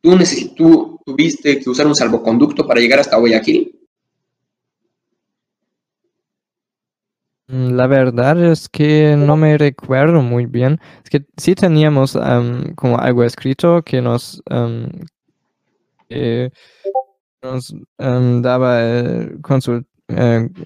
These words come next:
Speaker 2: consultorio.
Speaker 1: Consulado, creo que es.
Speaker 2: Pero,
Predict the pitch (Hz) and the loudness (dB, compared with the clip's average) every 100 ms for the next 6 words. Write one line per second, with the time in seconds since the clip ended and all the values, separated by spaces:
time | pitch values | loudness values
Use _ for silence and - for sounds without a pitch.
0 | - _ _ - - - - 131 120 120 | -20 _ _ -18 -18 -16 -2 -2 0 -4
1 | 123 135 170 214 - - _ _ _ _ | -2 0 2 0 -4 -20 _ _ _ _
2 | _ _ _ _ - 127 123 123 123 139 | _ _ _ _ -4 -2 -4 -4 -2 0
3 | - 135 127 131 127 135 | 0 0 0 -2 -2 -6